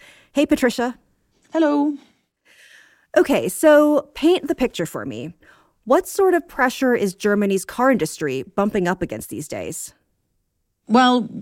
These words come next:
Speaker 2: one of the issues is that fewer cars are being sold in Europe overall. Look at a company like Volkswagen, which is the, you know, second largest car maker in, in the world.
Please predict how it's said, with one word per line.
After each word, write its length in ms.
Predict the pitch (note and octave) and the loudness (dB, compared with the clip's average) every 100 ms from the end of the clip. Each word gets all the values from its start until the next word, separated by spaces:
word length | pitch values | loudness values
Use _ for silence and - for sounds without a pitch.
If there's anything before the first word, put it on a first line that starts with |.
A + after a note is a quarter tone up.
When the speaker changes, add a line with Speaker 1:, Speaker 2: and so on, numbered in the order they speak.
| - | -4
Speaker 2:
one 180 | G#3 D#4 | 2 2
of 80 | D#4+ | 2
the 120 | - | 0
issues 280 | - F#3 E3+ | 0 0 -2
is 140 | E3 | -2
that 280 | D#3 - - - - | -2 -2 -6 -20 -6
fewer 320 | F#3+ E3+ E3+ | 0 2 2
cars 460 | E3+ D3+ D#3+ G3+ F3 | -2 0 0 0 -2
are 60 | |
being 280 | D#3 D3+ D3 | -2 -2 -2
sold 400 | C#3+ D3+ F3+ F#3 | -4 -2 0 0
in 140 | D3+ | -2
Europe 340 | D3 D3 E3 - | -2 -2 -2 -4
overall. 580 | D#3 D3 D3 D3+ F#3+ A3+ - | -6 -4 -4 -2 -2 -4 -6
Look 280 | - F3 | -4 -2
at 40 | E3 | -2
a 60 | |
company 300 | D#3+ D#3 D#3 | -4 -4 -4
like 220 | D3 C#3+ - | -4 -6 -4
Volkswagen, 800 | G#3+ G#3+ F#3+ F#3 F3+ F3+ F3+ | -4 -4 -4 -2 -2 -4 -2
which 240 | E3+ D#3 D#3+ | -2 -4 -6
is 140 | D3+ | -8
the, 340 | - D3 D3 C#3 D#3+ | -4 -4 -4 -6 -12
you 60 | D#3+ | -8
know, 120 | D3+ | -8
second 320 | D3 E3 E3 | -6 -6 -6
largest 420 | D3+ D3 D3 C#3+ - | -6 -6 -8 -10 -10
car 180 | E3 | -6
maker 280 | D3+ C#3+ D3 | -6 -6 -6
in, 180 | C#3+ C#3+ - - - - | -6 -6 -10 -20 -16 -2
in 80 | F3+ | 2
the 80 | E3 | 4
world. 460 | A3 A3+ A3 G3+ | 4 4 4 0